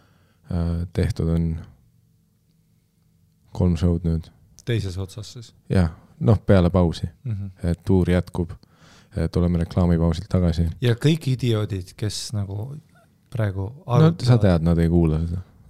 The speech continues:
Speaker 2: arutlevad omavahel, et mis show see on. See on
Speaker 1: Flamingo.
Speaker 2: tuur Flamingo.
Speaker 1: Mhm.
Speaker 2: And that's it.
Speaker 1: See on nagu,
Speaker 2: See,
Speaker 1: kui
Speaker 2: see, mis
Speaker 1: kinos
Speaker 2: paus oli, see jätkub.
Speaker 1: või kui sa näed detsembrikuul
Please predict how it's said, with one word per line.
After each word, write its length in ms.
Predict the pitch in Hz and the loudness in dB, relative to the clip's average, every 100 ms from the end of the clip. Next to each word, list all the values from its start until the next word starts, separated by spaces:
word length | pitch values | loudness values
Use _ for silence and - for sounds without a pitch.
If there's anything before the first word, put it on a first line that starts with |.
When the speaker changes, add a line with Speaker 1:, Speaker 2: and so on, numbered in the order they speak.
| - | -10
Speaker 2:
arutlevad 560 | 127 127 107 - 101 101 | -2 -2 -2 -4 -8 -4
omavahel, 540 | 104 104 101 95 123 131 - _ - | -4 -4 -6 -10 -10 -14 -18 _ -12
et 160 | 110 | -6
mis 220 | 120 117 - - - | -2 -2 -2 -12 -10
show 260 | - 110 101 | -4 -4 -4
see 160 | - | -6
on. 140 | 104 98 104 - | -6 -6 -12 -20
See 160 | - 110 | -10 -6
on 220 | 104 98 - | -6 -6 -2
Speaker 1:
Flamingo. 400 | 123 - 123 113 | 2 4 4 2
Speaker 2:
tuur 120 | 110 - | -4 -14
Flamingo. 840 | - 113 107 110 123 110 113 120 - _ _ _ - | -8 -2 0 2 4 2 -2 -12 -14 _ _ _ -14
Speaker 1:
Mhm. 260 | 82 80 73 76 _ | -10 -8 -10 -12 _
Speaker 2:
And 600 | 120 107 101 98 95 101 107 _ - | -2 0 0 -2 -4 -8 -12 _ -4
that's 260 | 117 - | -4 -2
it. 300 | 110 - _ _ _ _ _ | -4 -6 _ _ _ _ _
Speaker 1:
See 80 | - | 0
on 80 | 98 | 4
nagu, 360 | 98 95 - 92 87 85 | 4 4 2 2 4 2
Speaker 2:
See, 220 | - 117 | -2 2
Speaker 1:
kui 120 | 107 | 6
Speaker 2:
see, 100 | 92 | 6
mis 80 | 90 | 6
Speaker 1:
kinos 460 | - 110 104 92 - | 4 6 6 6 4
Speaker 2:
paus 320 | 131 139 107 | 2 2 0
oli, 160 | 110 104 | -6 -6
see 160 | - 110 | -6 -6
jätkub. 360 | 110 - 123 113 _ _ - | -6 -8 -16 -16 _ _ -2
Speaker 1:
või 120 | 101 | 2
kui 120 | 95 | 2
sa 120 | 90 | 4
näed 400 | 101 110 92 80 - - _ _ _ _ _ _ _ - _ _ - | 4 6 4 0 -8 -20 _ _ _ _ _ _ _ -20 _ _ -4
detsembrikuul 800 | 98 87 104 90 85 87 85 82 | -4 2 2 2 2 4 4 2